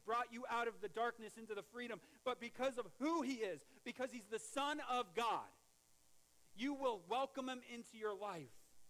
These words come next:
and lay down everything so he can stomp on it, so a donkey can poop on it,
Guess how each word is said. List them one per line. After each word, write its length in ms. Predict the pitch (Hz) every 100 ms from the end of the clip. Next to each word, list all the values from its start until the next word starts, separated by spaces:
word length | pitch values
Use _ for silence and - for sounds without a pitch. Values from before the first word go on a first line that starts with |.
| - - -
and 140 | 190 208
lay 140 | 233
down 200 | 226 202 208 233
everything 640 | 269 254 240 185 202 156 - - -
so 100 | 208
he 120 | 233
can 200 | - 196
stomp 420 | - 262 254 254
on 120 | 233
it, 60 | 202
so 100 | 208
a 60 | 208 160
donkey 340 | 220 269 277 -
can 120 | 214 -
poop 220 | 269 254
on 180 | 202 175
it, 100 | 160